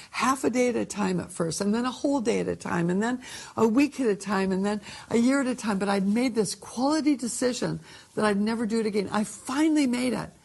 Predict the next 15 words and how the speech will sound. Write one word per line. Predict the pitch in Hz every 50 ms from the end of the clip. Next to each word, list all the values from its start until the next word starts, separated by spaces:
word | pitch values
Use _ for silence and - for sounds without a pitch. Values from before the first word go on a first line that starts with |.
| _ - - - - - - _ -
But | 226 214
it | 220 214 -
came | - - 254 277 262
after | 254 247 247 - - 233 208
many | 196 202 208 214 247 262 285 285 302 302
attempts | 247 185 - - 202 196 175 175 202 220 - - - -
of | - 202 -
failure. | - - - 196 190 196 202 190 165 156 160 165 - - - - - - - - - - - - - - -
No | 240 240 247
matter | 240 240 247 233 208 208
how | 175 - - - - 240 247 262
many | 277 285 294 302 311
times | 262 - - 269 254 240 226 -
you've | 226 202 196
tried, | - - - 202 190 185 180 175 170 -